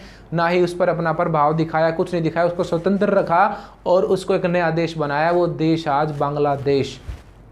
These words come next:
कब बना है? उन्नीस सौ इकहत्तर में बना है। लीडर कौन है बांग्लादेश का? मुजीबुर रहमान, याद कर लो ये नाम। उन्नीस सौ इकहत्तर के चुनाव में भी कौन जीता फिर? मुजीबुर रहमान। पर वहाँ पे भी लोकतंत्र ढंग से स्थापित नहीं हो पाया।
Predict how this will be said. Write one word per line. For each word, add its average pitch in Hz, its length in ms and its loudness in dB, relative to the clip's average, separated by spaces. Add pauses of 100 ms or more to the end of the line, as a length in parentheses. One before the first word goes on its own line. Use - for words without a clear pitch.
(140)
कब 170 100 0
बना 175 260 0
है? 185 160 2
उन्नीस 185 260 0
सौ 190 80 -2
इकहत्तर 208 480 0
में 202 140 2
बना 202 220 2
है। 185 320 -2 (300)
लीडर 214 260 4
कौन 226 240 4
है 233 100 4
बांग्लादेश 226 500 4
का? 220 220 4
मुजीबुर 208 500 4
रहमान, 208 420 4
याद 208 340 4
कर 220 140 2
लो 220 80 4
ये 220 100 4
नाम। 220 360 4 (340)
उन्नीस 208 200 2
सौ 220 60 2
इकहत्तर 214 320 2
के 214 80 4
चुनाव 214 340 2
में 214 140 4
भी 214 80 2
कौन 214 260 2
जीता 208 240 2
फिर? 254 360 0 (200)
मुजीबुर 185 380 2
रहमान। 123 440 0 (420)
पर 202 240 0
वहाँ 170 400 2
पे 240 120 2
भी 240 320 2
लोकतंत्र 196 460 0
ढंग 165 180 0
से 196 140 -2
स्थापित 170 400 -2
नहीं 151 260 -2
हो 127 120 -2
पाया। 104 300 -2